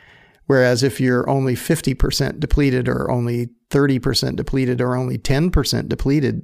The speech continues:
then you've really only got a ten or thirty or fifty percent upside. So going to the worst places is, is really good. And then the other thing that I've been looking at is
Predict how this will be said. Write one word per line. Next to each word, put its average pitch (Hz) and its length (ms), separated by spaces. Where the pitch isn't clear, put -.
then 135 140
you've 127 200
really 135 300
only 120 180
got 127 320
a 131 80
ten 117 540
or 117 80
thirty 120 480
or 165 60
fifty - 320
percent - 440
upside. - 560
So 135 240
going 175 340
to 175 100
the 135 80
worst 147 300
places 131 540
is, 120 300
is 127 260
really 147 240
good. 139 160
And 147 120
then 156 120
the 156 180
other 190 160
thing 190 220
that 139 100
I've 123 140
been 120 180
looking 123 300
at 117 160
is - 200